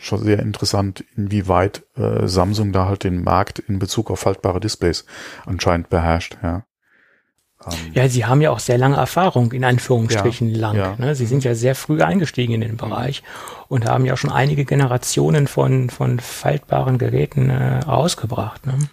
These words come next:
Speaker 1: Ja, äh, und wie gesagt, äh, sind anscheinend der Hersteller in dem Displaybereich
Speaker 2: Mhm.
Speaker 1: mit der besten oder mit der meisten Erfahrung und, äh, anscheinend auch einem wirklich guten Produkt, ja.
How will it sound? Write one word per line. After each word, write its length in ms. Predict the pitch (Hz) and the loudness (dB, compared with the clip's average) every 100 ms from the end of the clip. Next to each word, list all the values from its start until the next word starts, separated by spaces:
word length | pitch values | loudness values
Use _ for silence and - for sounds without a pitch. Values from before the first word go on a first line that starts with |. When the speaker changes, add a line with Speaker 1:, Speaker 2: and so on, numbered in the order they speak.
| _ _ - | _ _ 0
Speaker 1:
Ja, 260 | 107 104 123 - - - - _ | 2 2 -2 -12 -20 -20 -20 _
äh, 220 | 101 98 - | 2 2 2
und 320 | 123 123 147 - | 0 0 -2 -4
wie 100 | 127 | -2
gesagt, 360 | 123 123 - - | 2 0 -2 -10
äh, 240 | 110 - - - 127 _ _ _ _ _ _ | -8 -8 -12 -18 -20 _ _ _ _ _ _
sind 440 | 113 104 120 - 131 - | -2 0 0 -2 -4 0
anscheinend 760 | 117 - 120 120 123 - - _ _ _ _ - | 0 2 0 0 -2 -8 -18 _ _ _ _ 0
der 320 | 104 110 120 | 2 4 0
Hersteller 840 | 120 123 117 - 117 113 113 113 143 _ | -2 -2 -2 -2 -2 0 0 -4 -8 _
in 180 | 107 107 | -6 -4
dem 160 | 113 107 | -4 -2
Displaybereich 680 | 110 139 120 117 104 107 | 2 4 4 0 0 -2
Speaker 2:
Mhm. 80 | - | -4
Speaker 1:
mit 60 | 110 | -4
der 80 | 104 | 0
besten 540 | 110 - 113 107 107 | 0 0 -6 -6 -2
oder 140 | 104 | -2
mit 100 | 101 | 0
der 80 | 101 | -2
meisten 260 | 95 101 117 | -2 -2 -2
Erfahrung 520 | 98 104 104 107 110 - - - - - _ | -2 0 0 0 -8 -16 -20 -20 -20 -20 _
und, 360 | 139 117 117 - | 2 2 2 -2
äh, 340 | 117 107 107 | 0 2 2
anscheinend 640 | 107 107 - 104 104 - - _ _ | -2 -2 0 0 -2 -8 -20 _ _
auch 240 | 101 101 | 0 2
einem 260 | 113 104 101 | -2 -4 -2
wirklich 280 | 110 120 - | -4 -4 -6
guten 240 | 120 - | -8 -6
Produkt, 440 | - 104 117 - - | -6 -4 -6 -8 -6
ja. 260 | 101 104 | -4 -4